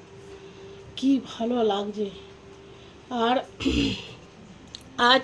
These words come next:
বৃহস্পতিবার নয়, বা আজকে বছরের প্রথম দিন বলে আমি এই অনেক দিন পর পুজো করলাম। আর ছেলেদের পুজো করা আর মেয়েদের পুজো করার মধ্যে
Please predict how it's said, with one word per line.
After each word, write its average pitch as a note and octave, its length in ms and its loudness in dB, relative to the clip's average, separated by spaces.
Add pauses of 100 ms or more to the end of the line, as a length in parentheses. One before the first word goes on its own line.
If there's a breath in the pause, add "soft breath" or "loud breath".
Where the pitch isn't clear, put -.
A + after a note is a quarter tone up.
বৃহস্পতিবার C4+ 800 2
নয়, A#3 200 0
বা A#3 120 0
আজকে A3+ 500 6 (840 loud breath)
বছরের C4 420 8
প্রথম C4 480 4
দিন C4 260 6
বলে C4+ 180 8
আমি B3+ 260 4
এই C4+ 180 6 (920 loud breath)
অনেক B3+ 300 4
দিন C4 180 4
পর C4 240 6
পুজো B3+ 240 2
করলাম। C4 340 4
আর A3+ 220 4
ছেলেদের B3 500 6
পুজো B3+ 280 0
করা C4+ 240 2
আর A#3+ 100 4
মেয়েদের A#3 460 6
পুজো A#3+ 240 2
করার B3+ 280 0
মধ্যে A#3+ 300 -4